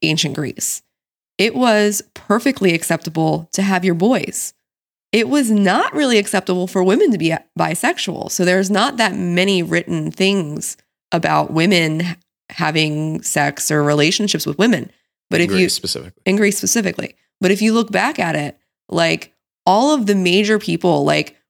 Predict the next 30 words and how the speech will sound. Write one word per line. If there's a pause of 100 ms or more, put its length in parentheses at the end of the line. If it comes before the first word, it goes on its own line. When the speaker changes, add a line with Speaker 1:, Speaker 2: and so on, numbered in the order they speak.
Speaker 1:
Virgil,
who
was
a
big
poet, (200)
like,
he
had,
like,
eight
boys. (160)
They
were,
like,
what
his
poems
were
about. (360)
And
it
was
perfectly
reasonable
and
acceptable
at
that
time.